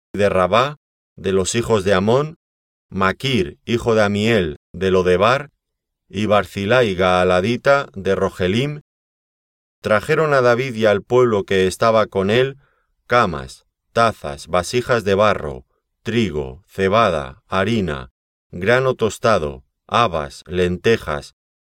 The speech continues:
garbanzos tostados, miel, manteca, ovejas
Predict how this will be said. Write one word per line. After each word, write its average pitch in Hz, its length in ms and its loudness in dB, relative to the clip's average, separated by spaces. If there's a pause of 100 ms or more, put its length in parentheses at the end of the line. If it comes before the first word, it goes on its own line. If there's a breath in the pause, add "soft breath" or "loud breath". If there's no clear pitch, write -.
(220)
garbanzos 104 680 -2
tostados, 95 720 -2 (440)
miel, 95 640 -2
manteca, 90 960 -4
ovejas 127 680 -2